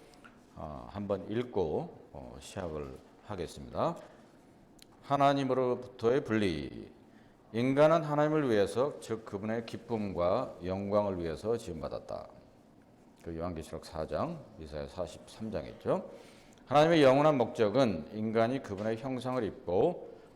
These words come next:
그렇게 함으로써 그분의 영광을 드러내는 것이다. 하나님은 이 땅에 인간을 통제받는 로봇으로 두시지 않고 선택의 능력을 지닌 존재로 두셨다.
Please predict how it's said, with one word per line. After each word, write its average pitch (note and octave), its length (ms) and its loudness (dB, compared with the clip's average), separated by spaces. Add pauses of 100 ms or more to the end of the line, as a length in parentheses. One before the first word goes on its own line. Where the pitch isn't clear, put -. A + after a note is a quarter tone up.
그렇게 A#2 320 -4
함으로써 D3 640 -4 (300)
그분의 G#2 400 -4
영광을 F2+ 500 -4
드러내는 F#2 520 -6
것이다. D#2+ 360 -8 (1400)
하나님은 D3+ 360 4
이 B2 120 -2
땅에 C3 300 6
인간을 A2+ 420 2
통제받는 C#3 840 -2 (720)
로봇으로 B2 580 2
두시지 F#2+ 360 -10
않고 C#2 340 -8
선택의 A#2+ 480 -6
능력을 G2+ 400 -2
지닌 F2 420 -6
존재로 F2+ 600 -4
두셨다. - 500 -10